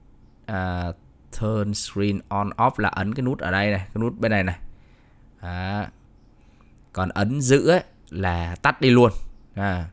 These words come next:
tắt màn hình thì chỉ cần ấn đây một cái thôi là tắt màn hình. Còn nếu mà ấn giữ luôn thì là tắt máy luôn. Kịch.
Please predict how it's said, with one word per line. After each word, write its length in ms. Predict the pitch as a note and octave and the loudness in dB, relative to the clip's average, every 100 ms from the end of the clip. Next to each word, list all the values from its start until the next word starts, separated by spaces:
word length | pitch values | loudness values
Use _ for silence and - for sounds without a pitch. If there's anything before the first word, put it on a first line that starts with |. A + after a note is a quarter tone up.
| - - - - - - | -16 -20 -20 -20 -20 -4
tắt 200 | D#3 D#3 | -2 2
màn 140 | D3 G#2+ | 2 4
hình 180 | A2+ G#2 | 4 4
thì 80 | |
chỉ 120 | G2 F#2 | 2 2
cần 100 | F2+ | 2
ấn 200 | G#2 C#3 | 2 4
đây 100 | C3+ | 2
một 100 | G#2+ | 4
cái 200 | G#2 C3+ | 2 4
thôi 100 | C3 | 2
là 60 | |
tắt 200 | A#2+ - | 0 0
màn 100 | A2 | 2
hình. 180 | G#2+ F#2 - - - - - - - | 2 2 -2 -14 -20 -20 -20 -20 -14
Còn 140 | F#2+ F#2 | -6 -2
nếu 120 | B2 | 0
mà 140 | B2+ | 0
ấn 260 | - G#2+ C3 | 0 -2 2
giữ 240 | C3+ E3 | 2 4
luôn 240 | D#3 C3 A2 - - | 4 4 2 -8 -10
thì 180 | - F#2+ | -2 0
là 460 | F#2 F2+ F2 F2 F2+ - _ | 0 0 -2 -4 -6 -12 _
tắt 200 | B2+ - | -4 0
máy 160 | A2 | 4
luôn. 200 | B2 A#2 - - - - - - - - - - - - - - - | 6 6 2 -10 -16 -20 -20 -20 -20 -20 -20 -20 -20 -20 -20 -20 -6
Kịch. 220 | F2+ F2 | -6 -4